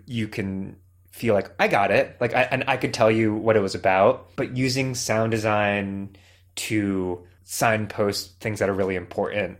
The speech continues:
or, or just parts of the episode that you really want someone to, to pay special attention to, I think that's a really import-, that's really important, and a, and a way to kind of transcend just that washing overness of, of,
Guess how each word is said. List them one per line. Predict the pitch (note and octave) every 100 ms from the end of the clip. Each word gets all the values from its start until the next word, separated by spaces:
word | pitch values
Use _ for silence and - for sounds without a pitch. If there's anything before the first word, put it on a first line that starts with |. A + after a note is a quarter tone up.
| -
or, | A#2+ G#2+ G2 F2+ -
or | A2+ G2+ F#2+
just | - - -
parts | - A#2 G#2+ -
of | A2
the | G2+
episode | F2+ G#2 - G2+ F2+ F2+ - - - -
that | G#2+
you | G#2+
really | A2+ G#2+
want | G#2 G2+
someone | G#2+ G2
to, | - - -
to | G2 - -
pay | A2
special | G2+ - - G2+
attention | - G2+ G2 G2
to, | - F#2+ F2 F2 - - - _ _
I | G#2
think | A2
that's | G#2 F#2+
a |
really | G2+ G2
import-, | F#2+ - G2+
that's | - -
really | G2
important, | F#2 - G2 F2 F#2
and | A2+
a, | A2+
and | B2
a | A2+
way | G#2 G#2+ G2+
to | G2+
kind | - G#2 G2
of | F#2
transcend | - G2+ F#2+ - G2 F2 F2+ - - - -
just | A2+ -
that | F#2+ F#2+
washing | F#2 - F#2
overness | F2+ F#2 F2+ E2 E2 - - - - G2 F#2 -
of, | F2
of, | - F#2 E2 E2